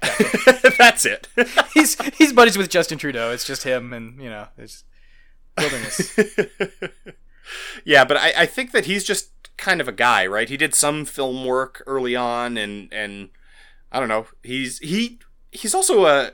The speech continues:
Speaker 2: like, an adventure racing guy. He's, he's been an athlete and all. He's a really interesting guy, but, um, anyway. So this was a, a weird confluence of, of my unique interests from when I was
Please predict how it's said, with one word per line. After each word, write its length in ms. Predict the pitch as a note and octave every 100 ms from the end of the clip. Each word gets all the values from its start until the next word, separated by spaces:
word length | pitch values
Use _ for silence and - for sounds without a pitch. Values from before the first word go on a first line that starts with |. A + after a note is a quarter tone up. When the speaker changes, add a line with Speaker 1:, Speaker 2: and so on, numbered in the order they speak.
| -
Speaker 2:
like, 160 | C#3 D3
an 80 |
adventure 480 | A#2+ A#2+ D3+ - A#2
racing 440 | G2+ G#2+ - G2+ G2
guy. 320 | G2 F#2+ F#2+
He's, 200 | G#2+ -
he's 160 | B2
been 140 | - A2
an 80 | G#2
athlete 500 | A2+ - A2+ A#2 G2+
and 120 | F#2+
all. 120 | F#2+
He's 200 | E3 G3+
a 60 | D3
really 240 | A2+ G#2+
interesting 340 | F#2 G2 - F2+
guy, 220 | F2+ F2
but, 200 | F2 F2 _ - - - - _ -
um, 380 | F2 F2 F2 - - - - -
anyway. 240 | D3 A#2+ G2 - -
So 180 | - C#3
this 240 | D#3 F3
was 100 | D3+
a, 260 | C#3 A#2 A#2+ -
a 100 | C#3
weird 440 | B2+ E3 D#3 D3+ - _ - _
confluence 640 | - C#3+ B2+ B2+ B2 A2+
of, 180 | A#2 A2
of 160 | B2+ A2+
my 200 | A2+ A2+
unique 480 | A2 A#2 A#2 A2+ -
interests 640 | B2 A#2 A#2+ G#2+ - -
from 260 | - G#2+ G#2
when 100 | A2
I 80 | G#2
was 240 | G2+ -